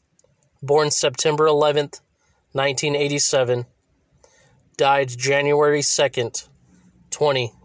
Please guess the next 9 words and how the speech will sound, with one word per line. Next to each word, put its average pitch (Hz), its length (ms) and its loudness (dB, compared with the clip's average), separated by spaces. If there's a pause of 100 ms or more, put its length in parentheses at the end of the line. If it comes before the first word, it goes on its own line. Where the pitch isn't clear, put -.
(220)
twenty-one. 113 560 -4 (3000)
If 139 160 -6
you 151 140 -2
know 151 280 2
of 135 120 0
anyone 139 500 0
struggling 135 720 0
with 120 200 -2
depression, 147 640 -2